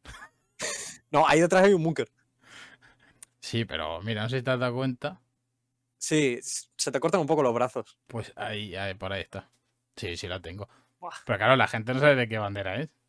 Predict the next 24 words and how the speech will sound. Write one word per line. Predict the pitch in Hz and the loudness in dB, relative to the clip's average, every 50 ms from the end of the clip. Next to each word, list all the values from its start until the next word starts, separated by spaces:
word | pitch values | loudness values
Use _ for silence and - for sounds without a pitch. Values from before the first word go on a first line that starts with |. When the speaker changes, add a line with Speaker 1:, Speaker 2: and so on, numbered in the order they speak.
| _ _ _ | _ _ _
Speaker 1:
Claro, | - 117 120 127 135 160 _ _ _ - | 0 2 2 2 2 -2 _ _ _ 0
pero | - 139 | 4 4
yo | 131 131 151 - | 6 6 4 4
sí | - 175 | 4 4
lo | 151 139 | 4 4
sé. | - 165 180 - _ _ _ _ _ _ _ _ - | 2 2 -2 -4 _ _ _ _ _ _ _ _ -8
Speaker 2:
<laughs> | - - - - - _ _ _ - _ _ _ _ 679 740 1017 1047 1077 _ _ 906 831 _ _ _ _ _ _ _ _ _ _ _ _ _ _ _ _ _ _ _ - - - - - - _ _ _ _ _ _ _ _ _ _ _ _ _ _ _ _ _ _ _ _ _ - | -8 -8 -8 -8 -14 _ _ _ -20 _ _ _ _ _ -20 -20 -20 -20 _ _ _ _ _ _ _ _ _ _ _ _ _ _ _ _ _ _ _ _ _ _ _ -20 -20 -20 -20 -20 -20 _ _ _ _ _ _ _ _ _ _ _ _ _ _ _ _ _ _ _ _ _ -14
Speaker 1:
Y | 127 | -10
es | - | -6
que | 208 | -4
Speaker 2:
Esa | 208 147 | 0 4
Speaker 1:
tengo | 240 240 226 | 6 6 6
Speaker 2:
era | 214 202 | 6 4
Speaker 1:
muy | 185 175 | 4 2
buena | 185 185 175 | 4 4 2
memoria | 151 156 185 180 147 123 | 2 0 0 0 2 2
para | 127 156 | 2 2
esas | - - 120 | 2 0 -2
cosas, | - - 160 - 123 - | -2 -4 -6 -6 -6 -8
tío. | - 160 156 - | -6 -8 -6 -6
Speaker 2:
¿Esa | 131 127 - 147 | -4 -2 2 4
era | 143 156 156 | 4 6 6
la | 147 143 | 6 4
pregunta? | 117 123 127 120 123 135 151 175 - - 359 | 4 2 0 2 2 2 0 0 -2 -6 -10